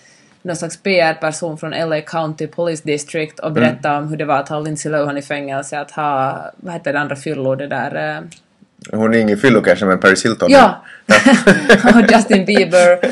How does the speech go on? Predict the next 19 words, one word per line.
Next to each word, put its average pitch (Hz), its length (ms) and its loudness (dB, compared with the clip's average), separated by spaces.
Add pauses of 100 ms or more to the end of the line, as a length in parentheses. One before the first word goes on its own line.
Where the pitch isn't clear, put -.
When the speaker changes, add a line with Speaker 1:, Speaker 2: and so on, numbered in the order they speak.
(480)
Speaker 1:
Och, 196 240 2
Speaker 2:
<laughs> - 20 -16
Det - 80 0
är 190 200 4
Speaker 1:
eh, - 200 6
Speaker 2:
andra 120 300 6 (220)
fyllo. 92 340 -2
Speaker 1:
<laughs> - 1200 -6
och, 220 320 -2
eh, 202 380 2
och - 160 0
allting, 302 380 0
liksom, 196 300 -4
all, 285 160 2
all 240 340 0
verklighet 170 640 0
genomsyras 160 720 -2
av 170 120 -4
Hollywood. 147 520 -2